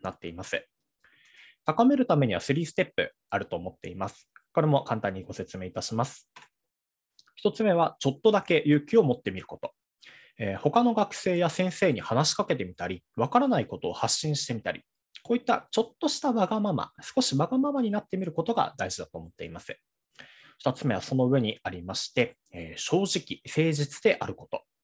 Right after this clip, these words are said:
えー、誠実な対応には誠実な対応が返ってきます。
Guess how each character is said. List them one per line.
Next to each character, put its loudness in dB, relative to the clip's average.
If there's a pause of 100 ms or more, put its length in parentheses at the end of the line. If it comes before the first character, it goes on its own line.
(420)
え -12
ー、 -10
誠 0
実 -2
な 0
対 4
応 2
に 0
は 6
誠 0
実 -4
な 0
対 0
応 0
が 0
返 -4
っ -14
て -20
き -14
ま -10
す。 -14